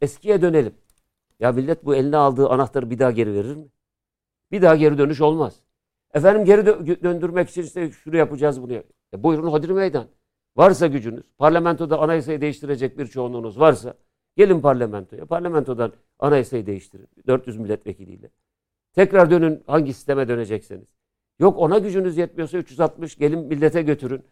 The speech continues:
Millet desin ki tamam eskiye dönüyorum. Şimdi böyle bir şey yok. Sanki referandum yapılmamış ve Cumhurbaşkanlığı hükümet sistemine geçilmemiş gibi kimse konuşmasın. Böyle bir şey yok.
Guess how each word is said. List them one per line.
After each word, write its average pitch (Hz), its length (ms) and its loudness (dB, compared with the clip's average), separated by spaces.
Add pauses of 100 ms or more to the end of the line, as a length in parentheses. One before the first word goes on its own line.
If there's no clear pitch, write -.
(180)
Millet 180 320 0
desin 143 240 -6
ki 156 80 -8
tamam 147 280 -2
eskiye 151 320 -6
dönüyorum. 104 320 -10 (360)
Şimdi 101 180 -20
böyle 156 200 6
bir 123 40 -8
şey 202 200 2
yok. 120 220 -2
Sanki 175 520 -2 (400)
referandum 156 520 -2
yapılmamış 151 560 -4
ve 135 100 -10
Cumhurbaşkanlığı 135 640 -8
hükümet 135 300 -8
sistemine 123 320 -10
geçilmemiş 120 600 -10
gibi 143 180 -12
kimse 165 260 -6
konuşmasın. 107 600 -8 (180)
Böyle 160 180 -12
bir 117 40 -18
şey 160 180 -16
yok. - 140 -12